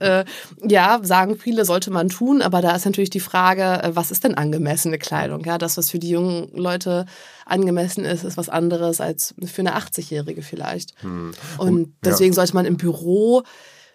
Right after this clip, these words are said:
Speaker 1: ja, wir empfinden jetzt zum Beispiel, ein Anzug muss nicht sein, aber bitte sauber <laughs> und gebügelt vielleicht, ne? Das
Speaker 2: Ja.
Speaker 1: sehen vielleicht andere nochmal wieder anders. Also
Speaker 2: Ja.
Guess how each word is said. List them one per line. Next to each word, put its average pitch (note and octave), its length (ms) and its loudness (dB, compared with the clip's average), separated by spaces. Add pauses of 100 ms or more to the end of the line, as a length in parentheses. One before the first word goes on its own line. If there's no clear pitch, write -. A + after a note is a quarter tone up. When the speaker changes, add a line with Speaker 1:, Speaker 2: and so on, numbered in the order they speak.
(320)
Speaker 1:
ja, D#3+ 260 -4
wir F#3+ 240 6
empfinden A3 560 2
jetzt G3 320 0
zum G3 100 0
Beispiel, F#3 360 0
ein E3 140 2
Anzug A3 720 0 (120)
muss F3+ 320 0
nicht A#3 200 0
sein, G#3+ 360 0
aber F3 300 -2
bitte E3+ 340 0
sauber E3+ 500 0 (220)
<laughs> F#3+ 240 -2
und A3+ 140 4
gebügelt C#4 560 2
vielleicht, A#3+ 640 2
ne? A3 200 0 (320)
Das F#3 140 -4
Speaker 2:
Ja. G3+ 80 0
Speaker 1:
sehen G3+ 100 2
vielleicht F#3+ 220 -2
andere G3 280 0
nochmal G3+ 280 0
wieder D3+ 240 -4
anders. E3+ 440 -6
Also F3 180 -4
Speaker 2:
Ja. E3+ 180 -8